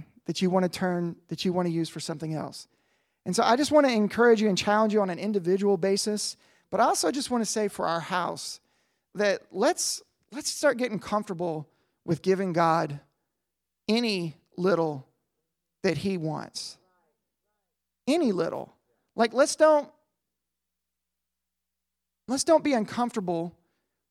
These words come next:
with God doing different things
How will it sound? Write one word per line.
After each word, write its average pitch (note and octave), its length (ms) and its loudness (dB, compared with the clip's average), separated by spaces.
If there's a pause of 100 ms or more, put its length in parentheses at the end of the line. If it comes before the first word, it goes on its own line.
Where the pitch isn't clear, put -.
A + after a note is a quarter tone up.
(140)
with G3 480 2 (2750)
God G3+ 260 4
doing G3+ 200 2
different F#3+ 280 -4
things F#3 380 -8